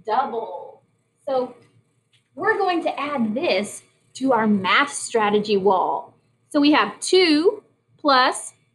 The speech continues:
itself, which is two, equals four. We can use that as a math strategy. Five plus five equals ten. We added a number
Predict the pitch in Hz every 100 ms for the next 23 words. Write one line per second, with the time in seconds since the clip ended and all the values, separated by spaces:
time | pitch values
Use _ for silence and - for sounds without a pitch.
0 | _ _ 208 208 - - 294 254 - 214
1 | 214 202 - - 370 247 226 359 - _
2 | _ _ - 311 359 381 - - 403 466
3 | 277 214 - _ _ _ 311 403 - 440
4 | 370 349 508 - 320 339 339 349 359 440
5 | 554 - 349 302 247 240 - - _ _
6 | _ 277 269 247 240 - 277 226 208 -
7 | _ _ 370 427 294 269 349 403 - _
8 | _ _ 330 294 349 349 - - 480 453
9 | 277 202 285 277 - 277 339 330 285 269
10 | 381 480 262 254 392